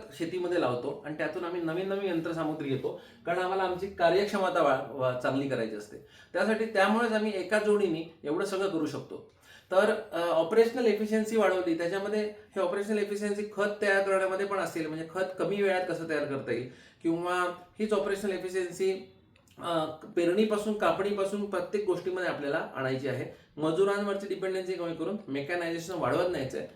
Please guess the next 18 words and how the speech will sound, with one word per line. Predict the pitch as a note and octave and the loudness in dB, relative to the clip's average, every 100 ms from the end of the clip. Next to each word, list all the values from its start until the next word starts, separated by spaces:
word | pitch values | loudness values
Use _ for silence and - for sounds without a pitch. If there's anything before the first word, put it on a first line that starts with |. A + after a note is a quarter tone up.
| - | -10
म्हणजे | E3 - E3 | -8 -4 -4
एखादं | F#3 G3 F#3+ | -2 -2 -2
काम | F3 F3+ | -2 -4
कमीत | - E3+ G3+ G#3 - | -4 -2 -2 -4 -6
कमी | G#3 A3 | -2 2
वेळात | G#3 F#3 F3 | 2 2 2
करायचा | D#3+ C#3+ C#3+ | 0 -2 -4
आपल्याला | C#3+ D3 | -6 -6
प्रयत्न | F#3+ D#3 C3+ C3+ | -4 -4 -4 -6
करायचा | - - - | -10 -14 -16
आहे. | - - - - _ _ _ _ - - - _ _ _ _ - _ - | -20 -20 -20 -20 _ _ _ _ -20 -20 -20 _ _ _ _ -20 _ -4
पुढचं | E3+ - A3+ | -4 4 6
आहे | G3+ G3+ A3+ | 6 8 6
जुळवून | F#3+ F3+ G#3 A#3+ | 8 6 6 6
घेण्याची | G#3+ F#3 F3+ F#3+ | 4 2 0 -2
क्षमता, | F3+ D3+ C3+ - | -2 -2 -2 -4
म्हणजे | C3+ E3+ | -4 -2
अडॅप्टेबिलिटी. | C#3+ D3+ D#3 D3+ C3 A2 - | 2 4 2 0 -2 -4 -8